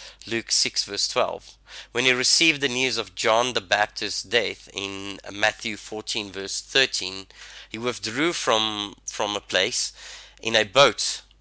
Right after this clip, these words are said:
uh, to a lonely place apart. After the miraculous feeding of the five thousand, Jesus went up into the hills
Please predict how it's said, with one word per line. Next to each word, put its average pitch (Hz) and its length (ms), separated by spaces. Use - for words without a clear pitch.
uh, 95 140
to 113 220
a - 20
lonely 123 520
place - 480
apart. - 600
After 127 300
the 113 240
miraculous 113 640
feeding 117 420
of 98 180
the 107 60
five 113 360
thousand, 92 560
Jesus 110 400
went 95 300
up 120 320
into 98 280
the 98 100
hills 98 600